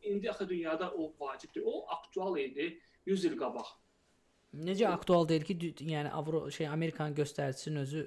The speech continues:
Speaker 2: ə, yetmişlərdən aşağıdır, yəni ki.
Speaker 1: Ola bilməz. O
Speaker 2: Hə.
Speaker 1: literacy rate.
Speaker 2: Hə.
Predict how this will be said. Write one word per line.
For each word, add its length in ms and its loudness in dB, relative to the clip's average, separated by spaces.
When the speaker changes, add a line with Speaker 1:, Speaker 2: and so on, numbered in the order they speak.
Speaker 2:
ə, 140 -6
yetmişlərdən 640 -2
aşağıdır, 440 -6
yəni 220 -16
ki. 200 -20
Speaker 1:
Ola 220 -4
bilməz. 420 -10
O 200 -4
Speaker 2:
Hə. 200 -2
Speaker 1:
literacy 600 2
rate. 460 2
Speaker 2:
Hə. 200 0